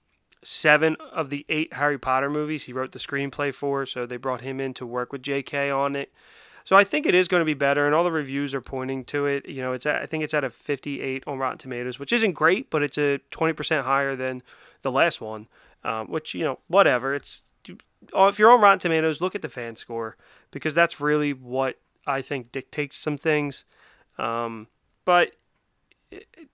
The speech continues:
this has fully become a Harry Potter franchise. It was a spin-off, and then they've kinda just veered towards it, and then all the marketing and promotional material. Like, I was in the theater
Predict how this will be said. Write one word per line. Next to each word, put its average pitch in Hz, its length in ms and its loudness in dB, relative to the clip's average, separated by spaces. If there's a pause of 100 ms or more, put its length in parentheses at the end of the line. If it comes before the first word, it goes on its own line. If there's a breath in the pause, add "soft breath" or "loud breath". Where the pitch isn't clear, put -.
(340)
this 196 180 6
has 190 240 -4 (340)
fully 202 320 6
become 147 580 0
a 147 140 -4
Harry 135 280 4
Potter 120 340 -2
franchise. 110 560 -10
It 117 160 -10
was 139 240 0
a 135 60 -6
spin-off, 127 600 0 (560 soft breath)
and 131 120 -2
then 135 120 0
they've 131 180 -2
kinda 135 220 2
just 120 180 -12
veered 135 320 -4
towards 135 260 -6
it, 131 140 -6
and 139 160 -6
then 127 160 -4
all 147 160 4
the 139 80 -2
marketing 127 600 -2
and 135 120 -10
promotional 123 540 -8
material. 120 420 -6
Like, 120 180 -4
I 143 60 4
was 139 140 -2
in 139 80 -4
the 135 100 -4
theater 135 500 -4